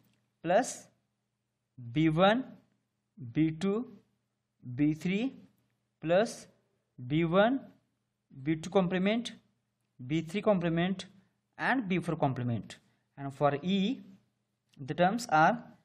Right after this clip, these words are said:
B one, B two complement, B three, and F is B one, B two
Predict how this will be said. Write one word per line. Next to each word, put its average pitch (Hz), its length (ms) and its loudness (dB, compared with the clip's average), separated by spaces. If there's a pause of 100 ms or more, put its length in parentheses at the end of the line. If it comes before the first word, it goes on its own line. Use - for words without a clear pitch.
(600)
B 151 160 0
one, 190 340 2 (1400)
B 147 160 -2
two 170 120 -6
complement, 190 640 -2 (800)
B 143 160 0
three, 185 360 -2 (600)
and 143 220 -6
F 185 180 -2 (340)
is 202 380 -6 (920)
B 156 160 4
one, 196 360 2 (960)
B 165 180 2
two 202 340 -2